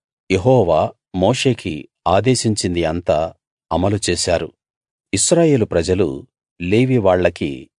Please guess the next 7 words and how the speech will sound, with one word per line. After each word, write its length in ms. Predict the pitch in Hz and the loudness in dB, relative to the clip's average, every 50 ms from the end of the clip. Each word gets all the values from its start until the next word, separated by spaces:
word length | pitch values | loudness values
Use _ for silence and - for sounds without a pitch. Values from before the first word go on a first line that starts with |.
| - | -6
ఇదంతా 440 | 90 87 - 85 87 95 - 117 117 - - | -4 0 0 0 0 2 0 -2 -2 -2 -4
చేశారు. 380 | 87 82 - - 80 73 69 - _ _ _ _ _ _ _ _ _ - | -8 -6 -2 -2 -2 -2 -2 -6 _ _ _ _ _ _ _ _ _ -8
లేవీ 340 | 80 82 92 104 117 117 107 | -2 0 2 2 4 2 2
వారు 480 | 95 87 90 95 107 104 69 60 - - _ _ _ _ _ _ _ _ _ - | 2 2 2 2 2 0 -2 -6 -10 -16 _ _ _ _ _ _ _ _ _ -4
తమ 180 | 90 82 80 78 | -2 -2 -2 -2
బట్టలు 420 | 71 78 85 85 - - 117 98 | -2 -2 -2 -2 0 0 0 0
ఉతుక్కుని 540 | 82 85 - - - - - 92 107 151 180 | 0 -6 -8 -12 -10 -6 -4 -2 -2 -4 -6